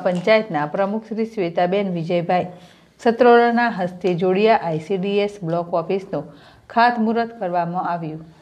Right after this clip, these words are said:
તે પ્રસંગે જોડિયા તાલુકા પંચાયતના ઉપપ્રમુખ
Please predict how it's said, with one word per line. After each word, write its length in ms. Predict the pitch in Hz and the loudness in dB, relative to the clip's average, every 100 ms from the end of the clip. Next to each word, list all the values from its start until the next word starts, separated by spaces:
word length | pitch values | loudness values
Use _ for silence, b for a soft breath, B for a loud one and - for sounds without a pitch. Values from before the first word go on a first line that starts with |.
| _ | _
તે 120 | 185 | -4
પ્રસંગે 540 | 175 180 170 214 202 156 - B B B B - | 2 2 2 0 0 -4 -6 B B B B 2
જોડિયા 420 | 220 220 247 233 | 6 6 6 4
તાલુકા 380 | 226 226 233 226 226 | 2 2 2 0 0
પંચાયતના 680 | 165 165 175 175 190 208 190 | -4 -2 -2 -2 -4 -8 -6
ઉપપ્રમુખ 540 | 165 185 185 190 180 | -6 -2 -2 -2 -8